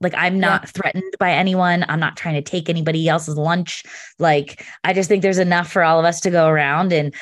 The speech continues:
Speaker 1: if a
Speaker 2: Mm.
Speaker 1: client says no to me, I'm like, "Bummer. D-, is there anything I did? No? Great. Ah, they're a better fit for you. I'm happy for you." You know, like, that's
Speaker 2: Mm.
Speaker 1: literally how I feel about it. And I don't think I would have that perspective if I didn't spend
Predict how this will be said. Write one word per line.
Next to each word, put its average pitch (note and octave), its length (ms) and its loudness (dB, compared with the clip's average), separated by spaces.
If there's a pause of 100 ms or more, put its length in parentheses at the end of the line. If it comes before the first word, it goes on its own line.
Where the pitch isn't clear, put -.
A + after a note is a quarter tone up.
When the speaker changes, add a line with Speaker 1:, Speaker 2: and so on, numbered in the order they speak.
(160)
Speaker 1:
if G3 100 -4
a G3 60 0
Speaker 2:
Mm. F#3+ 60 -8
Speaker 1:
client G3 300 0
says F#3+ 200 0
no F3 160 2
to F#3+ 80 2
me, G3 160 2
I'm E3+ 80 0
like, E3 200 -2 (280)
"Bummer. F3+ 420 2 (320)
D-, G#3 100 0
is F3+ 100 2
there F#3+ 120 4
anything F#3+ 260 0
I F#3 100 2
did? G3+ 420 2
No? G3 400 4
Great. G#3 340 2
Ah, - 100 -8 (120)
they're A#3 160 2
a F#3+ 40 2
better C3+ 220 0
fit - 220 -6
for C3+ 100 -8
you. A2 200 -2
I'm D#3+ 180 -2
happy B2 320 -4
for - 140 -10
you." D2+ 220 -4
You G3+ 140 0
know, - 120 -2
like, F3+ 280 -2 (100)
that's G3 280 -2
Speaker 2:
Mm. G3+ 140 2
Speaker 1:
literally G3+ 340 4
how E3 160 0
I D3 80 0
feel D3+ 180 0
about B2 240 0
it. - 140 -2 (260)
And F#3+ 80 0
I E3+ 80 2
don't E3+ 360 0
think E3 200 -8
I D3+ 100 2
would C#3+ 100 0
have D3 160 -2
that - 140 -4
perspective C#3+ 540 -6
if - 160 -8
I C#3 60 -2
didn't C3+ 260 -2
spend B2 500 -4